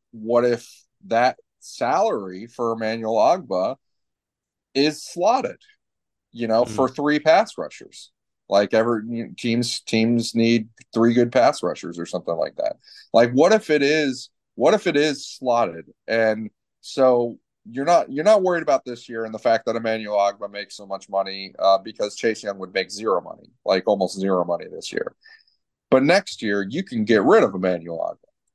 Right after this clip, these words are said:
Speaker 1: You, that, that, that's a year where you're able to do that. And again, people bite off a little bit more than they can chew with respect to, "Oh, what does that mean for cap hits and what does that mean?" And no,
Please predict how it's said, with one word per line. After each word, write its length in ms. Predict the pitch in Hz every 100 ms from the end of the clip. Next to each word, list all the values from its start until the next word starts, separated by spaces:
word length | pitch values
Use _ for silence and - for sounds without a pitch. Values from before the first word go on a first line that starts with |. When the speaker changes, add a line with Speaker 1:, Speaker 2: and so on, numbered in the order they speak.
| _ _ _ _
Speaker 1:
You, 220 | 113 131 - _ _
that, 340 | 135 143 82 110
that, 200 | 151 151
that's 300 | 123 170 -
a 60 | 135
year 220 | 143 139
where 200 | 120 120
you're 320 | 143 127 -
able 340 | 131 120 110 -
to 100 | 95
do 300 | - 220 123
that. 200 | 85 - _ _ _ _ _
And 380 | - 120 120 113 -
again, 420 | 117 151 151 135
people 260 | 139 135
bite 300 | 107 120 117
off 220 | 117 113 117
a 40 |
little 160 | 113 107
bit 140 | 101
more 240 | 110 117 110
than 100 | 107
they 140 | 104
can 160 | 92 90
chew 260 | 139 135
with 280 | 120 107 98
respect 480 | 101 - 113 107 -
to, 180 | 95 135
"Oh, 140 | 151
what 180 | 123 139
does 100 | 143
that 200 | 139 131
mean 240 | 147 151
for 300 | 143 117 110 _ _ _ _ -
cap 280 | 147 139 -
hits 340 | 147 143 -
and 160 | 127 120
what 120 | 127
does 100 | 135
that 160 | 131 127
mean?" 280 | 139 139 113
And 200 | - _ _ -
no, 260 | 131 -